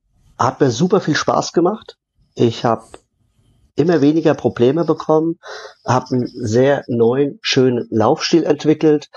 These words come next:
hab auch ein paar Seminare mitgemacht, ähm, um das alles zu verbessern. Und sage ich mal, nach sechs Jahren ist es so, dass ich im Endeffekt, äh, viele, viele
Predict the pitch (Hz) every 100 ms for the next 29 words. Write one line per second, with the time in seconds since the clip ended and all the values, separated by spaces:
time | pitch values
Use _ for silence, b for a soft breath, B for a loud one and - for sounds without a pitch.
0 | B B - 123 120 113 110 117 - 107
1 | 110 123 165 160 147 - 135 139 139 -
2 | - - b b b _ - 117 120 117
3 | 113 _ b b - 143 135 135 - 101
4 | 95 101 120 131 113 131 - 139 139 -
5 | 139 131 101 - - 180 175 190 - _
6 | _ _ _ _ - - 123 123 123 123
7 | 123 - _ 107 117 120 120 127 120 -
8 | 135 - 139 123 120 117 120 - 113 131
9 | 131 113 120 107 101 104 117 127 - 123
10 | - - - 104 107 107 110 - - -
11 | - - 131 147 143 - 127 123 120 117
12 | 113 110